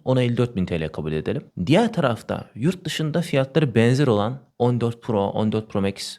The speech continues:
on beş Pro, on beş Pro Max'in fiyatlarına baktığımızda on dört Pro ile Pro Max'e bakamıyoruz çünkü Türkiye'deki fiyatları anlamlı değil. On beş Pro ile Max'e bakmamız gerekiyor. Burada da ben sadece boyut olarak Pro Max rakip olduğu için onun fiyatını söyleyip geçeceğim. Pro Max'in iki yüz elli altı gigabaytı seksen bin T L,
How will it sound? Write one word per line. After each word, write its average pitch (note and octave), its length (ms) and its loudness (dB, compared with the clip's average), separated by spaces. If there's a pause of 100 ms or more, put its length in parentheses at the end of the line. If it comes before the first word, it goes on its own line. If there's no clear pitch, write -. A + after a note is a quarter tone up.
(140)
on A2+ 180 2
beş A#2+ 180 -2
Pro, A#2+ 160 -2
on G#2+ 140 0
beş A2+ 140 -4
Pro A#2+ 100 -4
Max'in A2+ 240 -4
fiyatlarına A2+ 400 -2
baktığımızda F#2+ 560 -2 (120)
on D#3 160 4
dört D#3+ 180 -2
Pro E3 160 2
ile D#3+ 120 2
Pro D3+ 180 -2
Max'e D3 240 -2
bakamıyoruz E3 460 0
çünkü - 300 -8
Türkiye'deki A#2 460 -4
fiyatları G#2+ 420 0
anlamlı G#2 420 2
değil. A2 280 -4 (140)
On A#2 160 4
beş A2+ 180 0
Pro A#2 160 -4
ile G#2 80 -2
Max'e G2+ 260 -2
bakmamız E2 300 -4
gerekiyor. E2 400 -6 (160)
Burada D#3 300 4
da C#3+ 100 4
ben D3 140 4
sadece C#3 440 2
boyut C#3 200 2
olarak B2 360 0
Pro A#2+ 140 0
Max A2+ 200 -4
rakip A#2 220 -4
olduğu G#2+ 160 0
için G2+ 160 -4
onun G#2+ 160 2
fiyatını G#2 300 -4
söyleyip F2 380 -2
geçeceğim. G2+ 420 -2 (160)
Pro D3+ 180 4
Max'in D3+ 420 0
iki D3 180 -2
yüz C3+ 100 0
elli C3+ 200 2
altı C3+ 220 0
gigabaytı G2+ 600 0 (120)
seksen D#3+ 480 -2
bin E3 120 0
T D#3 200 2
L, D#3 180 -4